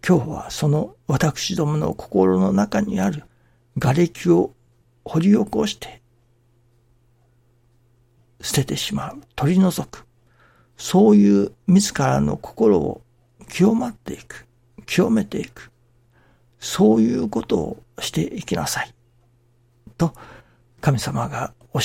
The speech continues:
えてくださったような感じがいたしますね。人のことを祈ると同時に、また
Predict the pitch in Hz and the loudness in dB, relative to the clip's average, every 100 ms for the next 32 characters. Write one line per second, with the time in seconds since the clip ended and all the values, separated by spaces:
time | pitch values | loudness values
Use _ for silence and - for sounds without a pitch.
0 | 147 127 151 - 156 175 165 - 156 190 | -2 -4 -8 -6 -6 -4 -6 -6 -4 -2
1 | 196 - 156 - 131 - - - - - | -2 -4 -10 -8 -6 -6 -8 -12 -12 -16
2 | _ - - - - - - 156 170 _ | _ -12 -10 -8 -8 -8 -8 -10 -14 _
3 | _ _ _ _ _ _ _ _ _ _ | _ _ _ _ _ _ _ _ _ _
4 | _ _ _ _ _ _ _ _ _ _ | _ _ _ _ _ _ _ _ _ _
5 | _ _ _ _ _ _ _ - - _ | _ _ _ _ _ _ _ -20 -20 _
6 | _ _ _ _ _ _ _ _ _ _ | _ _ _ _ _ _ _ _ _ _
7 | _ _ _ _ _ _ _ - - 135 | _ _ _ _ _ _ _ -14 -4 2
8 | 123 120 - - _ _ _ _ _ _ | 2 2 -4 -14 _ _ _ _ _ _
9 | _ _ _ - - - 143 - - _ | _ _ _ -14 -12 -4 -2 -2 -4 _
10 | 151 143 135 - _ _ _ _ _ _ | -4 -2 -4 -10 _ _ _ _ _ _
11 | _ _ _ _ _ - - 139 143 185 | _ _ _ _ _ -10 -4 -2 0 0
12 | 165 - - 208 151 160 180 | 0 -4 -8 -4 -2 -2 -2